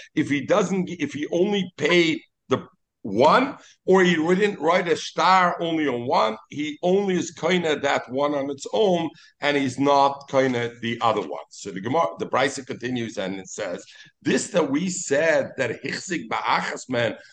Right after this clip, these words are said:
kana kulam, if he was machzik on one of the fields, he's kaina all the fields in all the different countries. B'medvar mamurim, shenosan lo d'mei kulam. When he gave him the money,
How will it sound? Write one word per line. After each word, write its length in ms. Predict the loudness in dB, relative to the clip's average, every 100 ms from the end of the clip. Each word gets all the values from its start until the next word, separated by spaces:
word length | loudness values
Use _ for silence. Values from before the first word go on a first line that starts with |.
| -10
kana 280 | -2 0 0
kulam, 520 | 0 0 2 2 0
if 120 | -2
he 100 | -4
was 160 | -4 -4
machzik 500 | -4 -4 -6 -8 -6
on 120 | -2
one 120 | 0
of 100 | 2
the 120 | 0 -2
fields, 340 | 0 4 4 0 -14 -8
he's 200 | -6 -6
kaina 260 | 0 2 4
all 260 | 4 2
the 120 | 2 -2
fields 420 | -4 -2 -2 0
in 80 | 0
all 160 | 0
the 80 | -2
different 420 | -2 -2 -2 -8
countries. 440 | -8 -10 -10 -14 -4
B'medvar 320 | 0 0 0
mamurim, 640 | -2 0 0 0 0 -4 -6 -18 -16
shenosan 720 | -8 -4 -2 0 -2 -2 -6
lo 140 | -4 -6
d'mei 300 | -4 -4 -4 -6
kulam. 240 | -6 -6 -12 -14 -2
When 200 | 2 4
he 80 | 2
gave 340 | 0 -2 -2
him 180 | -4 0
the 80 | 2
money, 600 | 4 4 4 2 0